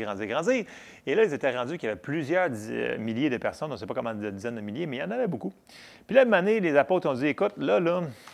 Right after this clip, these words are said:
ça n'a pas d'allure, il faut qu'on fasse de quoi. » Puis là, ils donnent les spécifications pour que les gens qui vont servir dans l'Église fassent. Et on va lire Acte six, verset trois à huit, parce que c'est important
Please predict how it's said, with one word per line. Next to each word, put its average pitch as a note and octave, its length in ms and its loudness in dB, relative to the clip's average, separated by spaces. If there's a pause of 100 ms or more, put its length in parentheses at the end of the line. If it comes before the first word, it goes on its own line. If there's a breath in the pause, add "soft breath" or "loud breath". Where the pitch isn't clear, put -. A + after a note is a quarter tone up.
(260 loud breath)
ça - 100 -12
n'a G#2+ 80 -4
pas F#3 100 2
d'allure, D#3 500 2
il - 120 -10
faut F3 100 -4
qu'on D3 180 2
fasse C#3 220 0
de A#2 60 -6
quoi. » - 240 -2 (520 soft breath)
Puis G3+ 140 -2
là, D#4 180 2
ils D3 220 -2
donnent D#4 320 4
les C3+ 180 -2
spécifications E3 1400 -2 (840 soft breath)
pour C#3+ 140 -4
que - 100 -4
les B2+ 240 0
gens E3 320 -6 (500)
qui - 160 -10
vont G#2+ 180 -2
servir G3 560 -4 (200)
dans E3+ 180 -2
l'Église A#2+ 640 -6 (680)
fassent. - 440 -6 (260)
Et A2+ 120 0
on D3+ 80 2
va E3 100 2
lire F#3+ 220 0
Acte C#3 260 0
six, - 400 -8
verset A#2 320 -4
trois A#2 300 -2
à A2+ 60 0
huit, F#3+ 200 -6
parce B2+ 140 -2
que F3 80 -4
c'est - 220 -4
important G3+ 500 0